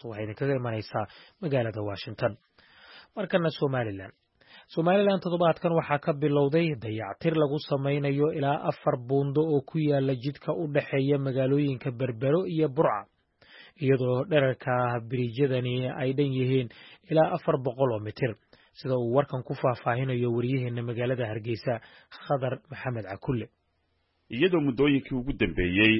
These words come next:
Speaker 2: ay gaadiidleydu ka cabanayeen jidka isku xidhan magaalooyinka Berbera iyo Burco ee gobollada Saaxil iyo Togdheer,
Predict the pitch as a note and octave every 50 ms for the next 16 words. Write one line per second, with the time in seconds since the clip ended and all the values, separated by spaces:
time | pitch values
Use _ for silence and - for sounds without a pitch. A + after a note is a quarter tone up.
0 | - - - F2 E2+ C#2 - F2+ F2+ G2 A#2 A2+ G2 A2+ B2+ B2 A2+ A2+ A2 -
1 | D#3+ - G#2+ A2+ G#2 A#2+ B2 A#2+ A2+ A2+ A2+ A2 G#2+ A2 - G2 - - G#2+ F2+
2 | - - A#2 G#2+ - - - - - G#2+ A2+ A#2 - D#3+ D#3+ C#3+ B2+ A#2+ A2+ B2
3 | C#3 B2 - - A2+ F#2 E2 F#2 G2+ E2 D2 G2+ G2+ G#2+ G#2 - - - - F3+
4 | D3+ B2 A2+ G2+ - D#3 D#3 C3+ A2+ G#2+ G#2+ A2 F#2 E2 G#2+ G2+ G#2 G#2 A2 G#2
5 | G2 F#2+ - - B2+ A2+ - - G#2 F#2 F2 F2 - - G#2 G#2+ A2 A2+ G#2+